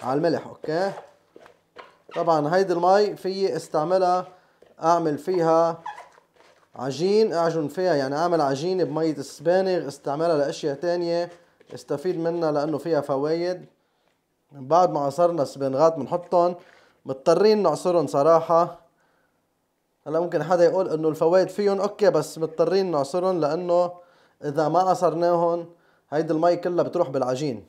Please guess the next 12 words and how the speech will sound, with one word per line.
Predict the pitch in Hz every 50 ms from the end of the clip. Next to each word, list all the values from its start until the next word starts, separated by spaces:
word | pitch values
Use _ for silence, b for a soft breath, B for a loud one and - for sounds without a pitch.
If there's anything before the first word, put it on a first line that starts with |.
| _ _ -
ما | 135 143 151
بيسوى. | 156 143 120 - - 101 95 _ _ _ _ _ _ _ _ _ _ _ _ _ _ _ _ _ _ _ _ _ _ _ _ _ _ _ _ _ _ _
هلا | - 170 196 208 196 165 151 165 151 147 156
لنعمل | 165 190 196 190 180 165 151 139 120 117 113
حشوة | - - 175 175 - 180 175 180 180
مثل | 180 170 170 143 127
ما | 123 -
قلنا، | 151 160 180 185 185 185 190 160 151 147
هالسبانغات | 139 - - - 135 131 123 120 143 - 135
معصورين، | 127 113 120 117 - - 120 117 131 143 160 170 151
بصلة | 131 156 160 - 151 127
كبيرة، | 123 110 110 131 143 165 165 180 190 190